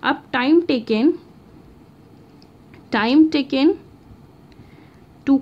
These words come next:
cover fifteen hundred kilometer by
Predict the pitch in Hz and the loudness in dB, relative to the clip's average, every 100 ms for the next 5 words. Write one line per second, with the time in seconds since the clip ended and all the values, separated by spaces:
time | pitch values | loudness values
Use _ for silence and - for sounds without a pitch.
0 | - 240 214 208 320 - - - _ - | 0 0 0 0 -2 -8 -20 -20 _ -20
1 | - - - - - - - - - - | -20 -20 -20 -20 -20 -20 -20 -20 -20 -8
2 | 262 254 - 294 302 339 302 277 262 262 | -6 -6 -6 0 4 4 4 2 2 0
3 | 254 - - 233 233 254 240 220 254 247 | -4 -6 -4 -2 -2 -2 -4 -6 -6 -4
4 | 330 339 - - - - - - - - | -4 -6 -18 -20 -20 -20 -20 -20 -20 -20
5 | - 208 214 208 240 | -10 -2 0 0 -2